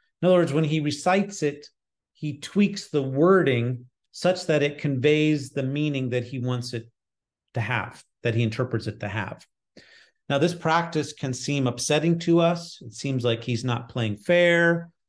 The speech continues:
It's actually common practice in,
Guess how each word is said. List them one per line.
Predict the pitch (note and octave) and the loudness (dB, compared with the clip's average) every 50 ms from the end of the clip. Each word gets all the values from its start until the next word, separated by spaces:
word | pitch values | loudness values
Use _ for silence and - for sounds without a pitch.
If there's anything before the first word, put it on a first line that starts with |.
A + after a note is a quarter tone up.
| _ _ _ _ _ _ _ _ _ _ _ | _ _ _ _ _ _ _ _ _ _ _
It's | - D#3+ D#3 - | -6 -4 -2 0
actually | D#3+ C#3+ C#3+ C#3+ - - C#3+ C3 | 0 0 0 -2 -2 -4 -4 -4
common | - - - C3+ B2+ B2+ B2+ A#2+ A2+ | -4 -4 -4 -2 0 0 0 -2 -4
practice | A#2 - B2+ A#2+ A#2+ A#2 A#2+ - - A2 - - - - - _ _ _ _ _ - | -2 -2 0 0 0 -2 -4 -8 -10 -10 -10 -10 -16 -20 -20 _ _ _ _ _ -4
in, | - B2 A#2+ A#2 A2+ A2+ A2 | 0 2 2 2 2 0 -2